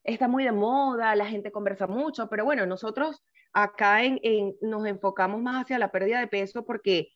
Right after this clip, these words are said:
es como que lo que está en, en, en boga. Pero déjenme decirles que hay una cantidad de personas que les encanta, yo soy una,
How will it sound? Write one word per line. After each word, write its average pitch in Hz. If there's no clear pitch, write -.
es 214
como 262
que 233
lo 190
que 190
está 190
en, 190
en, 214
en 190
boga. 165
Pero 262
déjenme 202
decirles 214
que 175
hay 147
una 165
cantidad 180
de 277
personas 190
que 220
les 233
encanta, 202
yo 170
soy 190
una, 190